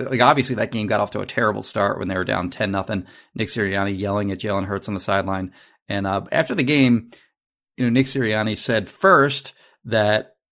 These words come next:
you know, Jalen Hurts asked him to coach him hard because he is, quote unquote, the son of a coach.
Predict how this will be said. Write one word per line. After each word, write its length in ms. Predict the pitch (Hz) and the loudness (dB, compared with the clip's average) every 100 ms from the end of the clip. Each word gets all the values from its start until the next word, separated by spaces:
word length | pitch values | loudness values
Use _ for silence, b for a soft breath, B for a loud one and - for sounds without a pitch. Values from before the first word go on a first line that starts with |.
| _ | _
you 100 | - | -4
know, 80 | 117 | -2
Jalen 280 | 101 143 135 | 2 4 6
Hurts 200 | 143 - _ _ _ - | 4 2 _ _ _ -4
asked 260 | 123 147 | -2 0
him 280 | 135 98 - | 0 -2 -2
to 140 | - 123 | -2 -2
coach 280 | - 117 113 | 0 0 0
him 100 | 101 | -2
hard 320 | 101 95 - b b - | -2 -2 -6 b b -6
because 520 | 120 123 110 107 - | -4 0 0 0 -4
he 360 | 117 117 110 - | -2 -2 -2 -2
is, 420 | 107 107 101 - | -2 -2 -4 -8
quote 240 | - 107 | -6 -6
unquote, 420 | 101 110 110 - B B B | -4 -2 -2 -4 B B B
the 220 | 139 113 | -6 -6
son 280 | - - 123 | -4 0 2
of 100 | 131 | 2
a 40 | 139 | 4
coach. 460 | 160 180 - - | 4 4 0 -8